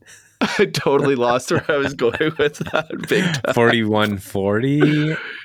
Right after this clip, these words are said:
Speaker 2: Those are S seven.
Speaker 1: These are, no, they're H thirteen.
Speaker 2: H thirteen.
Speaker 1: Um, excellent little tools to have.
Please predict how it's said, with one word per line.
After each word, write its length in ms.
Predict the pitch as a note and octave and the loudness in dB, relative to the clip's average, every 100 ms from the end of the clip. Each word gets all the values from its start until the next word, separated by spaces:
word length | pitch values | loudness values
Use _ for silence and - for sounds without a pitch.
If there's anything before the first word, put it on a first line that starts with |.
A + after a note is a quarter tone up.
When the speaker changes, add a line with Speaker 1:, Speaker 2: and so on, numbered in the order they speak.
| - | -10
Speaker 2:
Those 180 | - F#2 | -6 -2
are 80 | G2 | -2
S 200 | - G2 | -2 -4
seven. 800 | - - F#2 F#2+ A2 A2+ A#2+ C3 - - | -4 -4 -4 -4 -4 -4 -4 -6 -10 -2
Speaker 1:
These 200 | C#3 C3 | -2 0
are, 100 | A#2+ | -2
no, 160 | C3+ A#2+ | 0 0
they're 120 | A#2 | 0
H 300 | A#2+ B2 - | 0 -4 -2
thirteen. 480 | C3+ A2+ - G2+ G2+ | -2 -2 -2 -2 -2
Speaker 2:
H 80 | G2 | -4
thirteen. 300 | G2 A#2+ C3 _ _ _ _ _ - | -4 -6 -8 _ _ _ _ _ -10
Speaker 1:
Um, 600 | G2 F#2 F2+ F2+ F#2 E2+ _ - _ _ _ - _ B2+ | -6 -4 -6 -6 -10 -18 _ -20 _ _ _ -20 _ -6
excellent 440 | B2 - B2 F2 | -6 -2 -2 0
little 220 | G#2+ G#2 | -2 -4
tools 520 | - - F#2 F#2 F#2 | -6 -6 -4 -4 -6
to 100 | - | -8
have. 480 | F2+ F2 E2+ F2+ - | -6 -4 -6 -8 -16